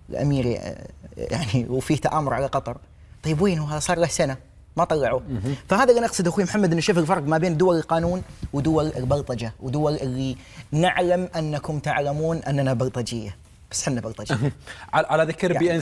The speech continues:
Speaker 2: على ذكر بي إن سبورت، آه، الدكتور ربيعة،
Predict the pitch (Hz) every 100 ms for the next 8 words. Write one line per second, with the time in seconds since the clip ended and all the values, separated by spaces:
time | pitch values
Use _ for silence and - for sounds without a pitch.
0 | - - 147 147 - 147 147 135 135 160
1 | 156 - 131 117 113 117 113 - 127 127
2 | 120 113 135 131